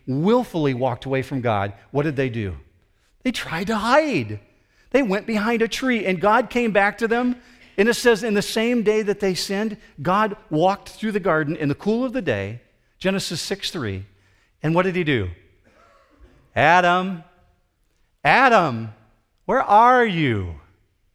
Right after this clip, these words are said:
Adam came out from behind a tree, and what did he say? "I hid from you because I was afraid." These individuals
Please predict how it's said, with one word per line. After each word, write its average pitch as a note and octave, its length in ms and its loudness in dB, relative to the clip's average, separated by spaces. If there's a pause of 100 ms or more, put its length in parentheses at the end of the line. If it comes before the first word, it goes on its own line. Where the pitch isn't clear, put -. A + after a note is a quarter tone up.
(1040)
Adam D3+ 200 -2
came D3 200 -2
out C3+ 140 -2
from C3 120 -4
behind A2+ 320 -4
a G#2+ 40 -8
tree, A#2+ 300 -4
and G2 80 -6
what A#2 100 -4
did A2 100 -4
he G#2+ 60 -4
say? F2 340 -6 (1080)
"I D2+ 80 -14
hid G2+ 340 -4
from F#2 200 -10
you D#2 280 -12
because F#2+ 400 -14
I F#2+ 80 -16
was F2+ 160 -12
afraid." - 760 -18 (1600)
These F3 320 0
individuals A2 960 -4